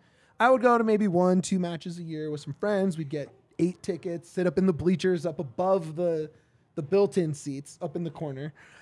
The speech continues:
um, drink a bunch of Chelada tall cans, and then leave. And it was, you know, I never really thought about it too much.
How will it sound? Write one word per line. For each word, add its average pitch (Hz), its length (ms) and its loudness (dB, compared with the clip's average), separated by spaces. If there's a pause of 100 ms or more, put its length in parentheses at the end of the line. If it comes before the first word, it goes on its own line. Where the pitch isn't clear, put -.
(140)
um, 147 580 -2
drink 160 300 -2
a 147 40 -2
bunch 147 320 -2
of 165 60 -6
Chelada 165 380 0
tall 151 240 -6
cans, 147 440 -10
and 143 200 -10
then 147 200 -8
leave. 175 300 -2
And 135 280 -6
it 175 100 -2
was, 143 400 -8
you 160 120 -10
know, 131 120 -12
I 127 80 -16
never 151 240 -10
really 151 140 -6
thought 190 220 0
about 190 200 0
it 180 80 -4
too 196 140 -2
much. 170 360 -4